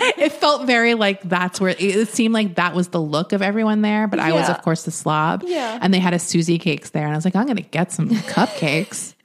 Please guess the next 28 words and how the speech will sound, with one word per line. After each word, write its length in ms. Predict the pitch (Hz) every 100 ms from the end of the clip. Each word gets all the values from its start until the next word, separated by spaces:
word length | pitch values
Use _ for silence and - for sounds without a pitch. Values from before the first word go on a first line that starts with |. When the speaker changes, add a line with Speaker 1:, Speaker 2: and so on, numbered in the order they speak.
| _ -
Speaker 1:
No 80 | 175
one 100 | 185
else 160 | 220
is 120 | 185 160
eating 200 | 147 151
them 140 | 156
here." 300 | 160 160 175 - -
<laughs> 160 | _ 269
I 580 | 247 294 359 466 - - - 349 269
just, 160 | 247
like, 140 | 226 170
walked 280 | 156 170 175
around. 160 | 190 180
You 80 | 269
know 100 | 339
how 60 | 330
sometimes 320 | 233 220 208
you 60 |
go 80 | 185
to 80 | 175
a 80 | 165
mall, 220 | 160 160
you're 100 | 160
like, 100 | 165
"I'm 120 | 208
at 80 | 294
a 60 | 180
mall." 640 | 147 147 196 185 147 170